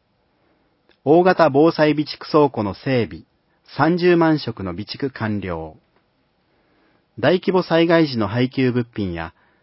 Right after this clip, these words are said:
災害初期に必要な資機材及び生活支援物品を計画的に備蓄配備し、災害時の迅速かつ円滑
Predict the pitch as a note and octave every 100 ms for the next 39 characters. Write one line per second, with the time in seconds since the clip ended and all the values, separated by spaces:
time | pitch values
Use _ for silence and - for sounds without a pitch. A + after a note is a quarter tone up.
0 | _ - C#3 D#3+ E3 E3 - D#3 B2 G#2
1 | - - A#2 A2 G#2 A2 - - E3 C3+
2 | G2+ F2 - _ _ B2 A#2+ A2 G2+ _
3 | _ - D3 D#3 D#3+ - - D3+ D3 C#3+
4 | - B2 G#2 F#2 F#2+ _ _ _ - D3+
5 | D#3+ D3+ - C3 A2+ G#2 - _ G2+ A2+
6 | B2 E3+ C#3 E3 D#3+ B2 - G#2 G2 _
7 | _ _ _ - - D#3+ E3+ E3 C#3 A2
8 | E2 A2+ C3 - A#2+ A2 - D3+ - A#2+
9 | D3+ D3+